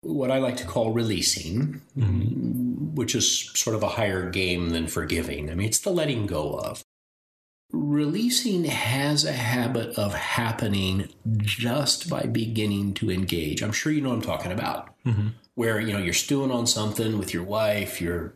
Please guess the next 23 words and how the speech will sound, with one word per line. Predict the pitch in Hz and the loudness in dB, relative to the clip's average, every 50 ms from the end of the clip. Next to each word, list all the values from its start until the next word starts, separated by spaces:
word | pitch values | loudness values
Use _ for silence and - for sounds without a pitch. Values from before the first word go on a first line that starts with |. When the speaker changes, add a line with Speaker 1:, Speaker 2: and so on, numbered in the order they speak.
| - _ - | -16 _ -4
Speaker 1:
family, | - 123 123 113 117 113 107 101 98 | -2 0 0 0 0 0 0 0 0
somebody. | 98 - 180 170 156 120 90 76 71 73 71 90 90 - - - - _ _ _ _ _ _ _ _ _ _ _ _ _ _ _ _ _ _ _ _ _ _ _ _ _ _ _ - | 0 2 2 2 2 0 0 -2 -2 -4 -4 -6 -8 -10 -14 -18 -20 _ _ _ _ _ _ _ _ _ _ _ _ _ _ _ _ _ _ _ _ _ _ _ _ _ _ _ -4
And | - 110 107 | -2 0 0
as | 107 104 101 - | 2 2 2 2
soon | - - - - - 147 156 165 175 175 | 2 2 2 2 2 2 2 2 2 2
as | 180 170 160 | 0 0 0
you | 156 143 139 - 156 135 | 0 0 0 0 0 0
engage | 123 117 107 104 123 120 110 95 87 82 85 92 101 117 - - - - - - - _ _ _ _ | 2 0 2 2 2 2 2 0 -2 -2 -2 -2 -2 0 0 -2 -2 -4 -8 -16 -20 _ _ _ _
by | - 98 87 85 | -4 -2 0 0
opening | 117 117 123 123 117 110 107 101 | 0 0 2 2 0 0 0 0
your | 98 98 | 0 0
mouth | 98 98 101 110 127 143 - - - - - _ _ _ _ _ _ _ _ _ _ _ _ _ - | 0 0 0 0 -2 -2 -4 -6 -10 -10 -14 _ _ _ _ _ _ _ _ _ _ _ _ _ -6
and | - 95 90 - | -4 0 2 2
say, | - - 120 107 104 104 98 95 92 87 82 82 82 - - - - _ _ _ _ _ _ _ _ _ _ _ _ _ _ _ _ _ - | 4 4 4 2 2 2 2 2 2 0 0 -4 -6 -12 -20 -20 -20 _ _ _ _ _ _ _ _ _ _ _ _ _ _ _ _ _ -6
<laughs> | - - - - - - - - - - - - - - | -4 -4 -4 -4 -6 -12 -20 -20 -20 -20 -20 -16 -8 -2
hell, | - 101 - - | -2 0 2 2
something | - 101 101 - - 101 92 | 2 2 2 0 0 0 2
as | 90 - - - - - | 2 0 -2 -2 -2 -2
innocuous | 92 98 92 87 87 - - 73 78 82 80 - - | 0 0 0 0 -2 -2 -2 -2 0 2 2 2 2
as, | 82 - | 2 2
"Can | - - - 101 95 95 | 0 2 0 0 2 2
we | 87 82 82 | 2 0 0
talk?" | - - 90 82 80 - - - - - | 0 0 0 0 0 -2 -4 -8 -10 -12